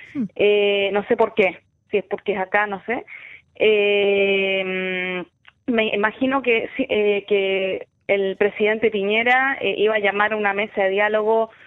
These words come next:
Speaker 2: conjunta, digamos, con todos los partidos políticos para ver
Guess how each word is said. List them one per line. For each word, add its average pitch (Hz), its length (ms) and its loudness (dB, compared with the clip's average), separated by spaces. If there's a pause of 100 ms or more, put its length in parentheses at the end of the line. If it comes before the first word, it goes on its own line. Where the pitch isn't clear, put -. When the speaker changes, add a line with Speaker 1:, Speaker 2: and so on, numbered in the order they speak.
(160)
Speaker 2:
conjunta, 220 680 0
digamos, 202 320 -2
con 208 280 -4
todos 247 280 4
los 247 120 -6
partidos 226 420 0
políticos 233 580 -2 (460)
para 214 260 2
ver 247 360 2